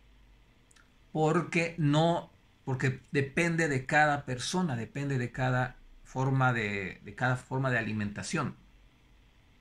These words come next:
¿Sí? Depende mucho tu alimentación, depende tus pensamientos y depende tus sentimientos.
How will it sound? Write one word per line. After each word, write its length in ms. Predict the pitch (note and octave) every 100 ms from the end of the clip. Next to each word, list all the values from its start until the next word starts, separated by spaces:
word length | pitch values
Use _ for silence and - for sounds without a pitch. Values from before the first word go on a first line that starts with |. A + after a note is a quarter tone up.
| _ -
¿Sí? 320 | - - - - - - - -
Depende 400 | B2 D3 E3+ F3+
mucho 360 | E3+ F3 E3+
tu 140 | C#3 F#3+
alimentación, 920 | G3 F#3 E3+ E3 D#3+ C3+ D3 C#3+ D#3+ - - - -
depende 400 | G#2+ C3 C3+ C3
tus 260 | C3 B2
pensamientos 1040 | - E3+ G3 F#3+ F3 E3+ D#3+ D3+ F3 F3 -
y 100 | C#3+
depende 460 | A#2 A2+ B2 B2 B2
tus 320 | - B2 A2+
sentimientos. 1040 | D3 D3 C#3+ D3 D3 E3 F3 F3 - -